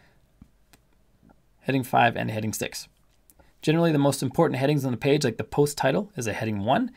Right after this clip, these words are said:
everything else is a heading two, and then you may have heading threes and other ones on the post, but they're not as common as heading one and two. And then when you adjust these heading sizes, you'll see the changes reflected on the right-hand side preview. And that's how we adjust headings inside the customizer.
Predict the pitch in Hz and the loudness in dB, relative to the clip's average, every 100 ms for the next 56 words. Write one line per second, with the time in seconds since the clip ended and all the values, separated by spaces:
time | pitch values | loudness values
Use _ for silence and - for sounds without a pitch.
0 | - - - 131 131 123 113 - - 117 | -16 -20 -4 -2 0 0 0 -2 -4 -6
1 | - 104 107 110 104 - 180 190 190 - | -4 -6 -4 -4 -6 2 6 6 4 -4
2 | 135 135 131 123 147 135 127 117 131 120 | -2 0 2 2 2 2 0 0 -4 -4
3 | - 127 120 120 110 - 113 110 82 107 | -6 -2 0 2 0 -2 -4 -4 -2 -2
4 | 104 101 92 - _ 110 110 110 139 185 | -2 -2 -4 -8 _ -2 -2 -2 0 2
5 | - - 107 110 110 110 110 104 - 110 | 0 -4 -6 -4 0 2 2 0 -2 -2
6 | 107 101 104 104 104 - 101 95 92 90 | -2 -4 -6 -8 -8 -10 -12 -10 -8 -8
7 | 87 139 131 143 - - - _ - 156 | -6 -2 -2 -4 -14 -20 -20 _ -2 2
8 | 160 143 135 135 127 113 160 185 170 160 | 4 2 2 0 0 -2 0 2 4 2
9 | 156 143 139 135 139 135 - 117 120 123 | 2 2 2 2 -2 -2 -4 -4 -4 -4
10 | 113 - 78 - 110 - - - 107 104 | -6 -6 -6 -4 -4 -6 -10 -6 -4 -4
11 | 95 98 101 - 107 - 165 107 - - | -6 -6 -6 -6 -6 -2 -2 -2 -8 -16
12 | - - - 127 175 - 202 208 147 135 | -20 -12 -4 -2 0 2 4 6 6 4
13 | - 120 127 123 - 123 123 - 98 101 | 2 0 2 0 -2 -4 -2 -2 -2 -2
14 | - - - 160 - 82 - - | -4 -4 -2 0 -2 -6 -8 -12